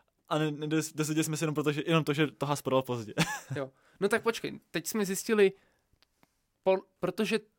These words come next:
Speaker 2: to, jak mu dali tu penalizaci,
Speaker 1: Hmm.
Speaker 2: tak to je oficiálně, že to platí, jo. Protože oni to neprošetřili
Speaker 1: Hmm.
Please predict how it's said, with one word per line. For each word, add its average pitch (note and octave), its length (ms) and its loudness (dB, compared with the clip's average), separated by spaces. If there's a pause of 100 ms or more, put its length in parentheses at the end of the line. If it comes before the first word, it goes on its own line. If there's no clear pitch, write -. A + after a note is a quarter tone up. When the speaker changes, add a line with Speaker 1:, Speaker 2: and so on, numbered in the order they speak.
(320)
Speaker 2:
to, F#3 120 6
jak G3+ 120 6 (320)
mu F#3 120 0
dali C3+ 260 6
tu C#3 80 -2
penalizaci, C#3+ 640 0
Speaker 1:
Hmm. F#3+ 180 0
Speaker 2:
tak E3 180 2
to F#3 80 2
je F3+ 60 4 (220)
oficiálně, F3 600 2
že D3+ 60 -8
to E3+ 100 0
platí, - 460 0 (320)
jo. - 200 -10 (220)
Protože E3 300 0
oni F#3 240 2
to G3 120 2
neprošetřili D#3 880 0
Speaker 1:
Hmm. - 60 -20